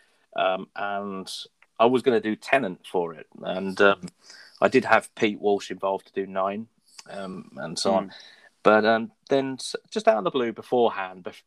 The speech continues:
Speaker 1: <laughs> I w-, um, just before, uh, I got a message from Elle, uh, asking me, "Can you do, uh, your Capaldi?" Uh, Crystal D, who was a,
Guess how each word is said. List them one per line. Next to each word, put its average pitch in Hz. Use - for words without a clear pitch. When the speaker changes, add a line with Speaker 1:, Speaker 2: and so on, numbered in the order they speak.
Speaker 1:
<laughs> -
I 117
w-, 117
um, 110
just 135
before, 110
uh, 98
I 110
got 104
a 104
message 135
from 104
Elle, 95
uh, -
asking 101
me, 101
"Can 113
you 107
do, 107
uh, 104
your 104
Capaldi?" 101
Uh, 98
Crystal 107
D, 113
who 98
was 95
a, 98